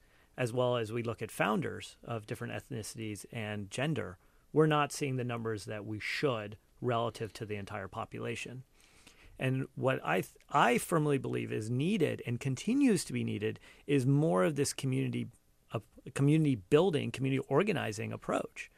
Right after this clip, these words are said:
And I think we actually need to be asking everybody is, who's saying, "Hey, look, I'm a mentor," we should be asking, "Okay, well,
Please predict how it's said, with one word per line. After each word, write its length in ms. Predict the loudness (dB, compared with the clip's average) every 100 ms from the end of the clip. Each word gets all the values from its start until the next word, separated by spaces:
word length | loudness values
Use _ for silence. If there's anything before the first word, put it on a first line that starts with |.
| -20 -20 _
And 180 | -2 0
I 80 | 0
think 240 | -2 0
we 120 | 2 2
actually 340 | 2 0 0
need 240 | 2 0 0
to 80 |
be 160 | -2 0
asking 580 | 0 -2 -2 -6 -6 -8 -14 -20 -20 _ 0
everybody 440 | 2 4 4 4
is, 140 | 2
who's 240 | 2 2 2
saying, 400 | 0 2 2 0
"Hey, 280 | 2 2 2 2
look, 220 | 0 2
I'm 160 | 2 2
a 60 |
mentor," 580 | 2 0 0 -2 -2 -4 _ _ 0
we 100 | 2
should 140 | 4
be 100 | 4
asking, 500 | 4 2 0 0 0
"Okay, 340 | -2 0 2 4
well, 360 | 6 4 2